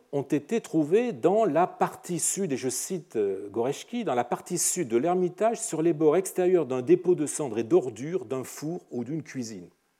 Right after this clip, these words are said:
Ce n'est pas vraiment la place pour des livres, même des livres qu'on veut conserver,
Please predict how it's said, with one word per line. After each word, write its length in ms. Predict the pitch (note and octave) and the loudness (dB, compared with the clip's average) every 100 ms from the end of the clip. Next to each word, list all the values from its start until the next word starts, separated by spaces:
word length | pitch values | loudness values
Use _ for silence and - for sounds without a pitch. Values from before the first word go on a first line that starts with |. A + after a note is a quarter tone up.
| _ | _
Ce 140 | - | -14
n'est 120 | C3+ A#2+ | -10 -8
pas 160 | G3+ | -8
vraiment 280 | F3 C3+ F3+ | -8 -8 -10
la 100 | D3+ | -10
place 340 | - F#3 - | -10 -10 -10
pour 140 | - F#2+ | -14 -14
des 100 | G#2+ | -10
livres, 320 | F#3 C3 - _ _ _ _ _ - | -10 -12 -16 _ _ _ _ _ -6
même 120 | C#3+ | -4
des 120 | C#3 | -4
livres 160 | C3 F3+ | -6 -8
qu'on 100 | - | -12
veut 140 | A2 | -12
conserver, 680 | A2 A2 - C3 D#3 C#3+ - | -12 -14 -10 -10 -6 -6 -8